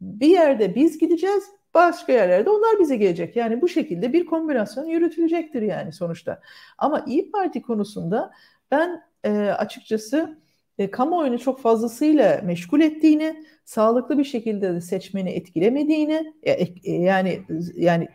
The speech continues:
et-, seçmenin üzerine olumsuz bir, e, hani, e, itibar bıraktığını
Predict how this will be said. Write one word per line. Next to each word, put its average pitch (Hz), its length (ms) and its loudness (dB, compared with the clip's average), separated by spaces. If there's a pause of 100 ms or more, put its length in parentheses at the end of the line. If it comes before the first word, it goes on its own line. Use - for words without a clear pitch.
(140)
et-, - 220 2
seçmenin 247 580 2
üzerine 220 520 0
olumsuz 208 640 2
bir, 196 260 2 (340)
e, 180 60 6 (920)
hani, 147 200 -6 (220)
e, - 120 -14 (140)
itibar 220 500 4
bıraktığını 294 640 2